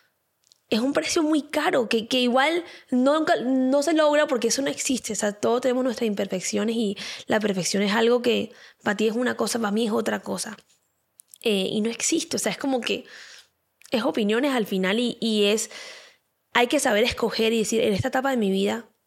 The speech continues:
voy a escoger esto y renuncio al otro por unos, por unos mesecitos, por un tiempo,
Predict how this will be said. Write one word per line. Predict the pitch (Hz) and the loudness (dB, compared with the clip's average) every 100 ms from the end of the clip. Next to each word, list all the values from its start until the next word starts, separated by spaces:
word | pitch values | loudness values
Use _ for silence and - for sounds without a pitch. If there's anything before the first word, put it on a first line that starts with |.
| _ _ _ | _ _ _
voy | - 214 | -2 0
a | 214 | 0
escoger | 269 214 214 | -2 0 0
esto | 208 - 233 240 - - _ _ - | 0 0 -4 -4 -10 -20 _ _ -2
y | 247 | 2
renuncio | 233 233 285 269 269 277 277 311 - _ _ _ _ _ _ - | 4 4 2 0 0 0 -2 -6 -18 _ _ _ _ _ _ -2
al | 226 | 2
otro | 220 233 269 | 2 2 -2
por | 254 | 0
unos, | 233 277 294 - 320 | 0 -2 -4 -10 -8
por | - 247 | -2 0
unos | 277 339 | 0 -4
mesecitos, | 359 277 226 - 339 - 220 | -6 -6 -8 -6 -6 -4 -4
por | 226 | -2
un | 247 262 | -2 0
tiempo, | 330 277 214 214 | 0 0 -2 -6